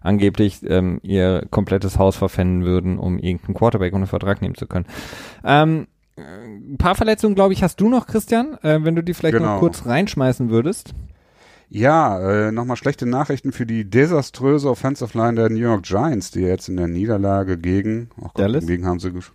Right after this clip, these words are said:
Speaker 2: gegen Dallas, genau. Auch nicht wirklich gut gespielt haben. Ich glaub, die haben irgendwie sechs oder sieben Sacks zugelassen. Der
Speaker 1: Sechs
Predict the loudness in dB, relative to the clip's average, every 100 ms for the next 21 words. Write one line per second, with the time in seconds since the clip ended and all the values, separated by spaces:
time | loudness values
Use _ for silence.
0 | -4 -2 2 2 2 0 -2 2 0 -2
1 | -8 -20 -20 -20 -20 -2 0 2 2 2
2 | 2 0 0 0 2 2 4 2 2 0
3 | -2 0 -2 -2 -4 -2 0 0 0 -2
4 | 0 -4 0 0 0 -4 -8 -4 -2 -2
5 | -2 -2 -2 0 2